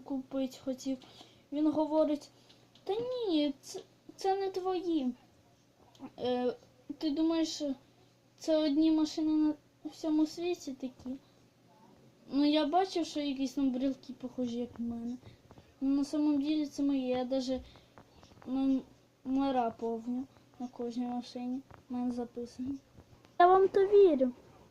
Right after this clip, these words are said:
Все, сідай в машину. Приступно. Все, я його зараз повезу у відділення, а ви будьте акуратні.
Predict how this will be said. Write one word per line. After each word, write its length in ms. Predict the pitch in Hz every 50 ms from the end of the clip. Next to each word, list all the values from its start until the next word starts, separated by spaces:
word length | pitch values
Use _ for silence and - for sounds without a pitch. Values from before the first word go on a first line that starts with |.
| _ _ - - - - - - - - _ _
Все, 280 | - - 330 320 302
сідай 360 | 285 - - 302 269 320 330 330
в 60 | 320
машину. 600 | 320 320 311 - - - 311 294 269 262 269 262 262 - _ _ _ - _ _ _ _ _ _ _ _ _ _ _ _ _ _ _
Приступно. 800 | - 277 262 262 247 - - - - 285 262 254 - - 302 311 294 _ _ _ _ _ _
Все, 240 | - - - - 311
я 240 | 277 269 269 269 277
його 220 | 277 277 277 277
зараз 300 | 269 277 277 269 269 262
повезу 580 | 269 277 269 262 254 262 262 254 247 254 269 262
у 260 | 240 247 262 269 262
відділення, 640 | 269 277 269 247 277 311 330 339 320 277 262 254 247
а 20 | 247
ви 140 | 240 269
будьте 440 | 277 269 277 269 254 - - 262 247
акуратні. 540 | 254 247 - 254 233 233 226 226 - - 240